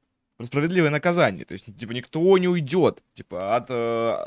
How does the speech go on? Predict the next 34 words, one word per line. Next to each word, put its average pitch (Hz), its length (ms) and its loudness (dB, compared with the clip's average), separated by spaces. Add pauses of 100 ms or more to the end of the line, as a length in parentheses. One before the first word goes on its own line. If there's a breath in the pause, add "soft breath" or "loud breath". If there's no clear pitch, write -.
(160)
без 135 260 -2
справедливого 139 380 -2
наказания. 131 320 -2
Справедливое 147 300 -8
наказание 165 380 -4
может 147 220 -6
быть 127 220 -12
даже 139 300 -4 (260 soft breath)
сопровождено 139 540 -4
справедливым 151 460 -4
судом. 143 400 -2 (680)
Типа, - 180 -20 (120)
предварительно 156 480 2
с - 60 -10
похищением, 127 640 -2
но 139 120 2
тем 139 180 -2
не 127 80 -2
менее. 101 260 -8 (440 loud breath)
Э, 120 920 0
э, 123 40 -2
справедливым 170 500 0
судом. 160 260 4
Это, 131 240 2 (260)
ну, 139 240 2
типа, - 240 -12
гва-, 117 180 0 (120)
подать, 185 440 4
э, 113 320 0
ситуацию 151 640 -2
с, - 160 -8
э, 110 520 -2
жаждой, 120 580 2
э, 107 460 -2